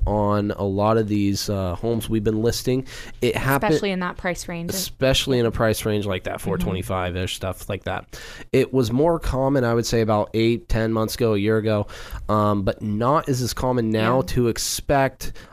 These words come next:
Speaker 1: offers with appraisal gaps. Um, but for instance, our new listing in Almsville, kudos to those <laughs> sellers, by the way.
Speaker 2: Yeah.
Speaker 1: They got some really good news.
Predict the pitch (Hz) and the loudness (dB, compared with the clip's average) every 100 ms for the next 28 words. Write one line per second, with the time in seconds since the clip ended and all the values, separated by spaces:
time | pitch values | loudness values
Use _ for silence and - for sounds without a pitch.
0 | _ 117 117 117 113 113 107 110 110 104 | _ 2 2 2 2 2 2 0 2 2
1 | - 107 101 95 95 76 60 - - - | 2 2 2 0 -2 -4 -4 -8 -8 -12
2 | - - - 98 95 95 110 - 110 110 | -12 -8 -2 0 2 0 -2 0 0 0
3 | - 110 104 107 107 107 104 - 104 101 | 0 -2 0 0 2 0 0 -2 -4 -2
4 | 113 127 131 135 127 127 - - - - | 0 0 0 0 2 0 -4 -18 -18 0
5 | 151 147 135 - 117 117 117 - 104 110 | 4 6 4 2 2 2 2 0 0 2
6 | 98 - 104 98 95 95 92 101 107 104 | 0 0 0 2 0 0 0 0 0 2
7 | 107 87 107 104 107 110 107 107 101 113 | 0 0 -4 -2 2 2 2 0 -2 -6
8 | - - 120 120 107 101 - | -10 -2 2 2 2 0 -4